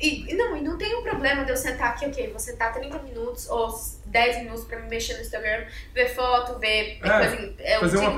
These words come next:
Speaker 2: update. É, exato.
Speaker 1: Tipo assim, vou
Speaker 2: É o que eu
Speaker 1: olhar.
Speaker 2: faço. Quando eu vou no Instagram, eu falo assim, ok, deixa eu ver o que que tá acontecendo, acabou, dane, sabe?
Speaker 1: É, então.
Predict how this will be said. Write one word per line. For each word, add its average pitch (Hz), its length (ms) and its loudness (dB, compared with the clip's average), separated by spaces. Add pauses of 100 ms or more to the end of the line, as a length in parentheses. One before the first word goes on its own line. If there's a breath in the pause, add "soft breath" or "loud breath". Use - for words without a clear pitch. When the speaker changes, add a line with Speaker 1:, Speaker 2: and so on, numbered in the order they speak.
Speaker 2:
update. 302 320 10
É, 170 260 2
exato. 151 280 -2
Speaker 1:
Tipo 453 120 -2
assim, 403 220 -2
vou 359 100 4
Speaker 2:
É 440 40 6
o 453 40 6
que - 60 8
eu - 40 10
Speaker 1:
olhar. 339 280 6
Speaker 2:
faço. 320 460 2
Quando 170 140 2
eu 156 60 2
vou 165 100 2
no 160 40 2
Instagram, 151 340 0
eu 143 140 -4
falo 180 140 0
assim, - 120 -2
ok, 185 200 -2
deixa 175 180 0
eu 170 60 2
ver 170 60 2
o 170 40 2
que 180 100 -4
que - 60 -10
tá 175 80 -4
acontecendo, 190 580 -4
acabou, 175 320 0
dane, 139 300 -2
sabe? - 540 -8
Speaker 1:
É, 294 320 2
então. 180 360 -4